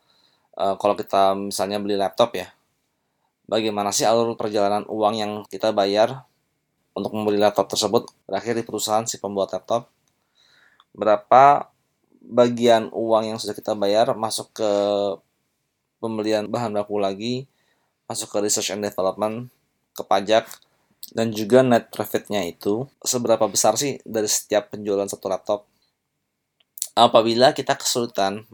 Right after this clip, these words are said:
memahami bisnis dari perusahaan, maka bisa dikatakan kita tidak cukup paham untuk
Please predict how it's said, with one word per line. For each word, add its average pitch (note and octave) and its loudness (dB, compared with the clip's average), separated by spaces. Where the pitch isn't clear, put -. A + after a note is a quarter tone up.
memahami G#2 2
bisnis G#2+ -2
dari A2 -2
perusahaan, G2 -6
maka A2 2
bisa A2 -4
dikatakan A2 -4
kita - -6
tidak G2+ -4
cukup G2+ -6
paham G#2+ 0
untuk B2+ 2